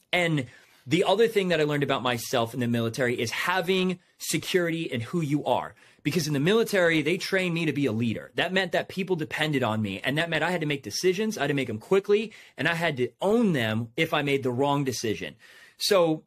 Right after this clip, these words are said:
if you have this extreme ownership component, you start to have confidence in yourself because you understand, "Hey, I'm the, I'm the one that people look to when a decision needs to be made."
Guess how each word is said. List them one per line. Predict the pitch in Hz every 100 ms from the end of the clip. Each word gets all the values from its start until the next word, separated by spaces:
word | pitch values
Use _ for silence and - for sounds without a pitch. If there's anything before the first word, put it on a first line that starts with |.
| -
if | 165 151 -
you | 156 208
have | 190 190
this | 170 160
extreme | 151 - - 185 170 -
ownership | 151 196 165 - 139 123 _ -
component, | 147 127 208 233 127 113 - -
you | 165 226
start | - 220 214
to | 185
have | - 185 185 -
confidence | - 196 185 165 -
in | 151
yourself | 123 110 - 180 95 - - - -
because | 160 175 135
you | 156 208
understand, | 185 190 156 - 185 175
"Hey, | 139 190 190
I'm | 143 185 208
the, | 170 143
I'm | 156 214
the | 190
one | 165 185
that | 160 113
people | 196 160 143
look | 131 202 -
to | - 135
when | 117 139
a | 123
decision | 117 - 190 156
needs | 160 160
to | 143
be | 135
made." | 113 131 185 285